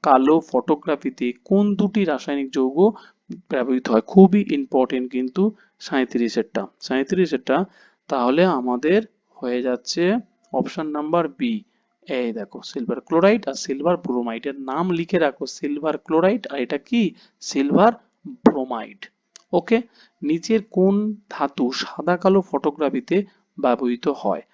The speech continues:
আটত্রিশ থেকে obviously এই সিলভার বা এজি, এক্ষুনি এইগুলো পড়লাম। নেক্সট কোশ্চেন, নিচের কোনটি একটি মূল্যবান ধাতু? এই দেখো নোবেল মেটাল বলে, নোবেল মেটাল হচ্ছে কোনটা? রূপো আছে, লোহা আছে, তাহলে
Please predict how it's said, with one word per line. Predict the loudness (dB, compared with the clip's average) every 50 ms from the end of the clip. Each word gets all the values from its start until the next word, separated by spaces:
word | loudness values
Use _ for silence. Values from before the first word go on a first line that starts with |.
| _ _ _ _
আটত্রিশ | 0 0 0 0 0 -4 -6 -6 -4 -4
থেকে | -4 -2 0 0 0
obviously | 0 0 0 0 2 2 2 2 2 0 0 0 0
এই | 0 0
সিলভার | -2 -6 -6 -4 -2 0 4 4 4 4
বা | 2 0 0 -2 -2 -2
এজি, | -6 -4 -4 -4 -4 -4 -6 -6 -4 -4 -4 -4 -6 _ _ _ _ _ _ _ _ _ -4
এক্ষুনি | -4 -4 -4 _ 0 2 4 4
এইগুলো | 4 2 2 2 2
পড়লাম। | 4 4 4 4 4 2 0 -2 -4 -8 _ _ _ _ _ _ _ _ _ _ _ _ _ _ _ _ _ _ _ _ _ _ -4
নেক্সট | -2 -2 -2 -2 -4 -2
কোশ্চেন, | 0 0 0 0 0 -2 -2 -4 -4 -8 _ _ -20 _ _ _ _ -6
নিচের | -2 -2 -2 -2 0 0 0 0 0 -4 _ -20 -4
কোনটি | 0 4 4 6 4 4 2 0 0 -2
একটি | 0 0 -4
মূল্যবান | -4 -2 -2 0 2 2 2 4 2 2 0
ধাতু? | 0 -2 -4 -2
এই | 0 2 2
দেখো | 2 0 -2 -4
নোবেল | -4 -2 0 0 0 0 0 0 2 2 2 2 0
মেটাল | -2 -2 -4 -6 -6 -8 -8 -8
বলে, | -8 -10 -10 -12 -14 -18 _ _ _ _ _ _ _ -6
নোবেল | -4 0 2 4 4 4 4
মেটাল | 2 0 0 0 -2 -2
হচ্ছে | -2 -4 -6 -8 -8 -6 -6 -6
কোনটা? | -6 -4 -4 -4 -4 -4 -2 -2 0 0 -2 -4 -8 -16 _ _ _ _ _ -8
রূপো | -4 -4 -4 -2 -2 0 0 2 0
আছে, | 0 -2 -4 -4 -6 -4
লোহা | -2 -2 -2 -2 -4
আছে, | -4 -2 -2 -2 -2 -2
তাহলে | -4 -4 -4 -4 -4